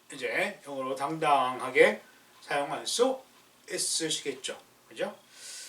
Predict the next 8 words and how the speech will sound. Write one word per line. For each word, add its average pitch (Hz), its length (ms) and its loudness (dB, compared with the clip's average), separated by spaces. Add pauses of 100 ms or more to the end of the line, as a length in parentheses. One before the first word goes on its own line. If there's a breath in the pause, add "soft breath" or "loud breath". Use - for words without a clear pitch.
(640 loud breath)
자, - 300 4 (340)
영상 190 560 4
좋으셨다면요. 170 920 -2
자, 120 160 -8 (100)
구독과 143 640 6
좋아요 139 640 6 (360)
눌러주시기 139 1160 2
바랍니다. 170 760 4